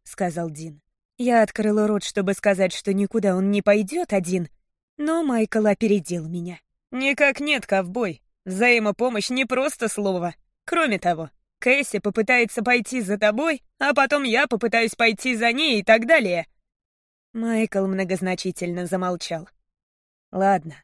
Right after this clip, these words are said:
сдался Дин. «Войдём вместе. Скажу, что вы мои друзья». «Умный ход», прокомментировал Майкл.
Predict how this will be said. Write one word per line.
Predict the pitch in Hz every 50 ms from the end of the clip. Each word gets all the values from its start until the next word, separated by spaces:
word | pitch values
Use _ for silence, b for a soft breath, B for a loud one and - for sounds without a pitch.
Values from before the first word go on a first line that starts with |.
| _ _ _
сдался | - - 160 175 170 160 160 - - 175 170
Дин. | 147 156 160 160 147 147 _ _ _ _ _ _ _ _ _ _ _ _
«Войдём | - 190 202 202 196 180 247 294 247
вместе. | - 175 180 170 165 - - - - 220 - _ _ _ _
Скажу, | - - - 247 254 262 311 302
что | - - 196
вы | 180 196 185
мои | 185 185 185
друзья». | 175 160 196 190 160 147 156 165 - _ _ _ _ _ _ _ _ _ _ _ _ _ _ -
«Умный | 247 285 302 302 311 311 311 320
ход», | 311 - 254 214 214 220 - - _ _ _ _
прокомментировал | - 202 202 185 - 196 185 185 190 180 - 196 180 185 175 196 196
Майкл. | 196 190 185 175 170 - 196 180